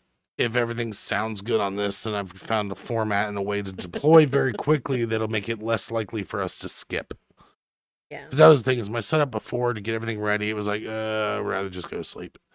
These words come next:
Speaker 2: Right.
Speaker 1: So, we'll see how this is, uh, but we'll see, hear you next ti-, you can hear us next time.
Speaker 2: <laughs>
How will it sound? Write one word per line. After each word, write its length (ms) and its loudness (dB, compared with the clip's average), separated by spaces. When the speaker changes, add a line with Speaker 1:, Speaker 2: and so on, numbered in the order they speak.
Speaker 2:
Right. 280 -12
Speaker 1:
So, 260 -8
we'll 160 -2
see 160 2
how 140 8
this 200 0
is, 400 2
uh, 580 -2
but 120 -6
we'll 120 -4
see, 360 -6
hear 280 2
you 220 2
next 360 0
ti-, 180 -2
you 220 -6
can 160 0
hear 160 2
us 160 -2
next 260 -2
time. 380 0
Speaker 2:
<laughs> 380 -10